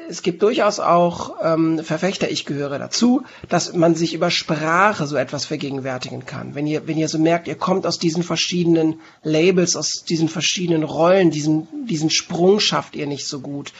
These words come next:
Also jetzt bin ich der Papa oder die Mama und gleich bin ich der,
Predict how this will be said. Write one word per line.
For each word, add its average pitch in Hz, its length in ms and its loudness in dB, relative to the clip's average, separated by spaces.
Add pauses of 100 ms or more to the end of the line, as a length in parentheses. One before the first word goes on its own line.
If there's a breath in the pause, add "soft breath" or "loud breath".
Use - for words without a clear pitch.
(180 loud breath)
Also 147 160 -6
jetzt 160 280 -4
bin 165 120 2
ich 160 140 0
der 143 160 -6 (160)
Papa 180 320 0
oder 165 100 0
die 143 140 -6
Mama 202 400 4 (240 loud breath)
und 151 140 -8
gleich 147 440 -2
bin 165 160 4
ich 165 220 2
der, 156 360 2